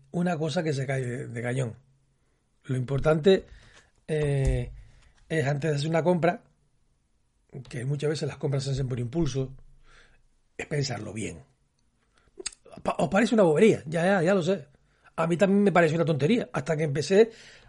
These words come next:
a pensar una cosa. ¿Verdaderamente me hace falta este producto? O sea, es increíble. O sea, si tú te planteas esa pregunta, al cien por cien, con la, con, con la mente fría,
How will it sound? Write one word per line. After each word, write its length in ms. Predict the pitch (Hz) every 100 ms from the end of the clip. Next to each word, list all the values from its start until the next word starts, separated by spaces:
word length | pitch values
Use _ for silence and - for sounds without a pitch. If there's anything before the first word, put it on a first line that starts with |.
| _
a 160 | - 170
pensar 300 | 165 147 202
una 120 | 190
cosa. 380 | 151 131 - - _ _ _ -
¿Verdaderamente 1400 | 131 175 170 160 175 175 165 202 285 214 247 165 147 _ _ _ _
me 180 | 143 165
hace 180 | 190 208
falta 460 | 190 190 143 185 -
este 240 | 156 180
producto? 560 | 147 139 143 254 320 - - _ _ _ _ _ _ _ _ _ -
O 40 |
sea, 280 | - 151 - _ _ -
es 120 | 160
increíble. 640 | 208 285 233 220 311 185 - _ _ _ _
O 20 |
sea, 220 | - 165 -
si 140 | 151
tú 120 | 139
te 100 | 214
planteas 400 | 233 226 190 202
esa 160 | 190 190
pregunta, 500 | 185 185 202 269 349 _ _ _ _ _ _ _ _ _ _ _ _ _ _ _ -
al 160 | 113
cien 180 | - 151
por 140 | 143 143
cien, 260 | 165 151
con 160 | 120 110
la, 160 | 95
con, 220 | 113 104 110
con 140 | 113
la 60 | 104
mente 380 | 147 151 -
fría, 440 | - - 165 185